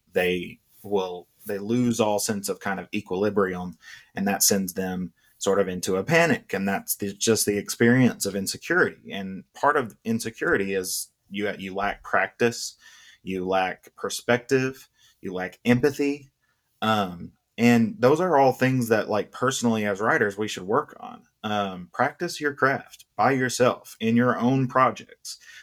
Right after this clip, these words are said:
Only when you can make your own projects match your vision are you really ready to start stepping into groups. 'Cause if you're not confident in your own craft, then you're just bringing your lack of confidence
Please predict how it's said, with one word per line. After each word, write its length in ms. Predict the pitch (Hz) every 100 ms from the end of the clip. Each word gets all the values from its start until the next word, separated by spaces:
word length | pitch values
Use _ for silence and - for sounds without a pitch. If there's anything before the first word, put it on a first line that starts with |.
| _
Only 260 | 123 165 190
when 260 | 147 135
you 300 | 123 117 139
can 260 | 135 135 113
make 260 | 107 113 -
your 220 | 107 -
own 280 | 98 110 107
projects 920 | - 92 98 113 113 110 - - - _ _ _ _ _ _
match 340 | 98 113 117
your 160 | 104 107
vision 540 | 92 95 123 139 143 _ _ _ _ _ _ _ 113
are 140 | 117
you 500 | 117 123 123 117 - _
really 640 | 120 147 147 131 117 98 _ -
ready 500 | 110 117 110 101 98
to 160 | -
start 300 | 98 - 101
stepping 380 | - 107 104 104
into 280 | 101 98 95
groups. 720 | 90 101 87 - - - - _ _ _ -
'Cause 100 | 113
if 120 | 120
you're 140 | 160 175
not 180 | 156
confident 600 | - 151 143 139 117 113 110
in 80 |
your 220 | 104 101 135
own 160 | 202
craft, 640 | 196 90 - 78 - - 104
then 180 | 117
you're 280 | 117 123 123
just 340 | 117 117 - -
bringing 680 | 104 127 123 110 101 98
your 300 | 98 101 95
lack 320 | 95 101 110
of 80 | 92
confidence 840 | - 147 175 - 87 90 - -